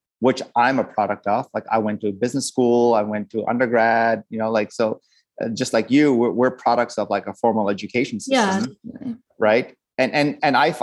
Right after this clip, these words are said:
Speaker 1: I found it to be very valuable, but I think that is changing, because how you get educated is, there's a lot more avenues of getting educated.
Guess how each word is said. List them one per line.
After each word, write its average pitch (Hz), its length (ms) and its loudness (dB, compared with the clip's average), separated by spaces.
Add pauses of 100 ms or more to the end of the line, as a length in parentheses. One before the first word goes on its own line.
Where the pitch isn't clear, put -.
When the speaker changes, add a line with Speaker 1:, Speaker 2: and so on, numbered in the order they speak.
Speaker 1:
I 131 200 4
found 117 280 -2
it 110 200 -4
to 104 60 -20
be 107 120 -2
very 101 200 0
valuable, 98 600 -2 (300)
but 131 100 4
I 135 100 4
think 175 420 -2
that 131 200 2
is 127 180 0
changing, 131 680 -2
because 117 760 0 (160)
how 147 280 2
you 143 180 2
get 123 140 2
educated 113 720 0 (100)
is, 107 600 2 (380)
there's 131 360 0
a 147 60 2
lot 131 220 4
more 127 360 2 (140)
avenues 117 560 -2
of 104 160 -6
getting 101 260 0
educated. 92 560 -8